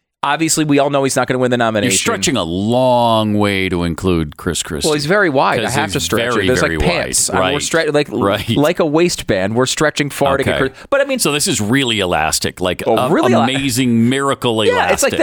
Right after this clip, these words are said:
Speaker 1: that athleisure wear.
Speaker 2: Okay.
Speaker 1: You know what I mean? It's
Speaker 2: All right.
Speaker 1: really stretchy.
Speaker 2: Yeah.
Speaker 1: But, like, in, in all
Speaker 2: <clears throat>
Speaker 1: seriousness, look, he's only appealing to very moderate anti-Trump people, but they do exist in the party.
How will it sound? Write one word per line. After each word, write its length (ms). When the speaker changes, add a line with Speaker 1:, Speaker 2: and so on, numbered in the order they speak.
Speaker 1:
that 20
athleisure 440
wear. 360
Speaker 2:
Okay. 280
Speaker 1:
You 60
know 80
what 100
I 40
mean? 160
It's 100
Speaker 2:
All 60
right. 160
Speaker 1:
really 260
stretchy. 680
Speaker 2:
Yeah. 240
Speaker 1:
But, 160
like, 200
in, 240
in 100
all 140
Speaker 2:
<clears throat> 120
Speaker 1:
seriousness, 440
look, 300
he's 260
only 320
appealing 360
to 140
very 300
moderate 520
anti-Trump 640
people, 360
but 220
they 140
do 340
exist 400
in 80
the 80
party. 400